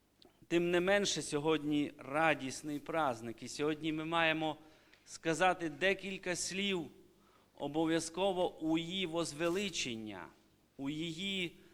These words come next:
славу, тому що світ цей, який наповнений сучасними засобами зв'язку, штучним інтелектом, якщо хочете, все далі і далі хоче, щоб церква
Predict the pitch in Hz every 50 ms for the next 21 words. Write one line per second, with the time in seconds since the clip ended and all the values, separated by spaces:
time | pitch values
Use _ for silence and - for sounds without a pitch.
0 | _ _ - - - 175 180 190 196 202 196 185 160 147 143 139 - 147 147 160
1 | 175 170 156 - - 165 151 151 151 147 151 - - - - - - - - -
2 | - 170 185 208 202 165 - - - 180 185 175 170 170 165 165 156 165 - 185
3 | 175 170 165 160 160 - 190 190 185 180 180 175 170 170 170 160 160 - 160 -
4 | - 180 180 170 170 - 170 160 160 156 139 156 170 170 160 - 156 143 156 156
5 | 156 151 156 147 143 143 143 143 - - 185 196 185 175 - - - 175 165 -
6 | 151 160 160 160 156 151 156 156 156 165 175 180 175 - - 160 160 160 151 -
7 | - 156 143 - - 196 196 - - 160 - - 170 156 - - - - - -
8 | - _ _ _ _ _ _ _ - - - 170 160 151 180 196 202 202 196 190
9 | 180 175 170 156 143 175 185 196 202 208 202 196 190 190 185 180 - - - 185
10 | 190 185 - 180 165 - - 170 156 139 151 160 151 - - - - - - -
11 | _ - - 185 190 190 202 202 196 - 180 190 185 185 180 175